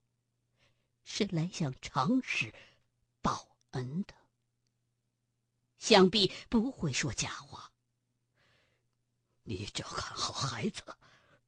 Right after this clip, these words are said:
我去去就回来。如果我回不来的话，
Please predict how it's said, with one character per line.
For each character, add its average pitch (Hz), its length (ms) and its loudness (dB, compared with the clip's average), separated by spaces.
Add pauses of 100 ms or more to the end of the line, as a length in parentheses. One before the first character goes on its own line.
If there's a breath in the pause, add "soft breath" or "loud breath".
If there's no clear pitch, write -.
(340)
我 240 180 6
去 - 340 2
去 185 220 0
就 131 180 -6
回 165 280 0
来。 160 100 -6 (1400 soft breath)
如 123 180 -8
果 131 200 -4
我 139 140 -2
回 131 240 -4
不 113 120 -8
来 98 220 -6
的 - 80 -12
话， - 260 -10